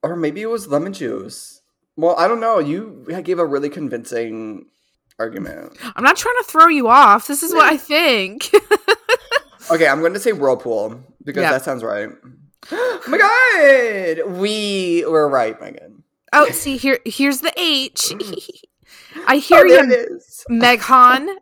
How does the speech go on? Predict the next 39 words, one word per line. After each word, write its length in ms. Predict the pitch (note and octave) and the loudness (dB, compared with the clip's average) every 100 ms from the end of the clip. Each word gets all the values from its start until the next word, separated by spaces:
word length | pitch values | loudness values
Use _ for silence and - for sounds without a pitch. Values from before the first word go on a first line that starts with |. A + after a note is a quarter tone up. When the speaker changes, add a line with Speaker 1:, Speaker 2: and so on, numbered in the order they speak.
| A3+ | -2
Speaker 2:
Meghan's 720 | B3 F4 C4+ B3 A3+ A3 F#3+ | 0 0 2 2 2 -4 -6
biggest 380 | B3+ G#4 - | -2 -2 -4
gripe 380 | - C#4+ D4+ C4 | -2 4 4 4
with 100 | B3+ - | -4 -6
the, 140 | - - - - _ - | -6 -6 -8 -20 _ -20
<laughs> 440 | E4 - - A#3 | -18 -16 -18 -10
was 180 | A3+ B3 | -2 0
that 160 | A3+ A3 | 0 -2
nobody 280 | A#3+ C4 E4 | 0 -2 -2
was 140 | D4+ | -4
talking 240 | C#4 C4 C4+ | -4 -2 -2
about 220 | A#3+ A#3+ | -2 -2
the 60 | G3 | -2
birthing 360 | G#3 A3 A3+ | -2 -2 -6
center 400 | - F3 F3 F#3+ | -10 -12 -10 -10
Young 260 | F3+ F3+ F3+ | -6 -6 -6
opened, 380 | F3 E3+ C#3+ D3 - | -8 -8 -8 -12 -14
and 80 | |
his 160 | F#3+ F#3 | -12 -10
child 420 | - A3 A3 A3 | -2 2 2 0
child 520 | - E3+ D#3 D#3+ F3 | -4 -2 -2 -4 -6
died 320 | F3+ F3 F#3 G3 C4+ | 0 0 0 -4 -8
<laughs> 120 | - | -4
during 200 | C#4 B3 | -4 -4
birth 360 | F#3 G3 E3 E3 F#3+ | 0 2 2 -2 -12
as 80 | |
she 140 | - G3 | -12 -10
remained 280 | F3+ F#3 - | -8 -8 -8
Speaker 1:
<gasps> 20 | |
Speaker 2:
underwater 460 | F3+ F#3 F3 E3+ | -6 -2 0 0
for 160 | E3+ F3 | -2 -8
an 80 | E3 | -6
hour. 300 | E3 D#3 C#3 - | -4 -6 -8 -14
The 60 | |
death 260 | D#3+ F3+ - | -8 -8 -8
was 180 | F3 D#3+ | -16 -12
ruled 340 | E3 E3 D#3 - | -6 -6 -8 -14
accidental. 840 | E3+ - F#3 D#3+ D#3+ - - E3 _ _ _ _ | -20 -20 -18 -18 -18 -18 -20 -20 _ _ _ _
Speaker 1:
Mm. 840 | D3 F3+ F#3 D#3+ D3 B2+ A#2 G#2+ | -12 -10 -8 -8 -8 -10 -12 -16